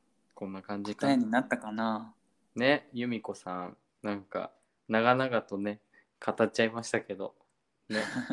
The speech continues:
Speaker 2: <laughs> ほんと。いくつぐらいの方なんだろう？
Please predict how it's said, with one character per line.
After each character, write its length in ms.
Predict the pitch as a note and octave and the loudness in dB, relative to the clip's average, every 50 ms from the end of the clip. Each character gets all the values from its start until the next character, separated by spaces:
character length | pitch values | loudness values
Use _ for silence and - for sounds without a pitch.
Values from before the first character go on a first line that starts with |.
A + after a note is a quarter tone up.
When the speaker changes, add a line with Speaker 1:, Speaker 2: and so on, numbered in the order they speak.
| - - - _ _ _ _ _ _ _ | -8 -8 -14 _ _ _ _ _ _ _
Speaker 2:
<laughs> 720 | _ - - G3 B3 B3 - - - - - - _ _ - | _ -12 -8 -6 -4 -4 -4 -6 -10 -14 -18 -20 _ _ -10
ほ 140 | A#2+ B2 A#2+ | -6 -4 -4
ん 100 | A#2+ A#2+ | -4 -6
と。 440 | - - - B2+ A#2+ A#2 A#2 B2 - - _ _ _ _ _ _ _ _ _ _ _ _ _ _ _ _ _ _ _ _ _ _ _ - | -8 -6 -4 -2 -2 -2 -2 -4 -8 -12 _ _ _ _ _ _ _ _ _ _ _ _ _ _ _ _ _ _ _ _ _ _ _ -10
い 100 | C3 B2 | -10 -6
く 120 | - D3 | -6 -4
つ 120 | - F3+ | -2 -2
ぐ 120 | E3 F#3 F3+ | 0 2 4
ら 100 | F3+ E3+ | 4 4
い 60 | D3+ | 4
の 100 | C3+ B2 | 4 2
方 240 | B2 B2 A#2 - A#2+ | 0 -2 -4 -4 -4
な 140 | A#2 A2+ A2+ | -2 -2 -4
ん 80 | A2 | -4
だ 100 | G#2 G#2+ | -4 -6
ろ 220 | G#2+ G#2+ G#2+ A2 | -8 -8 -10 -10
う？ 40 | - | -14